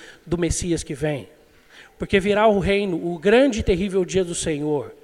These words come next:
onde todos esses lucros, sejam de duzentos bilhões ou mais ou menos, não serão nada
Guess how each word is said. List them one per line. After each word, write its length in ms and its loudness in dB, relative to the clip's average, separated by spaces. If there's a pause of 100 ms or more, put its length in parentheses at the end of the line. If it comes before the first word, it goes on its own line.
(320)
onde 260 0
todos 360 2
esses 340 -2
lucros, 440 -2
sejam 260 -2
de 120 -6
duzentos 500 -2
bilhões 540 0
ou 120 4
mais 380 0
ou 80 0
menos, 560 -2 (340)
não 140 -4
serão 420 0
nada 480 -8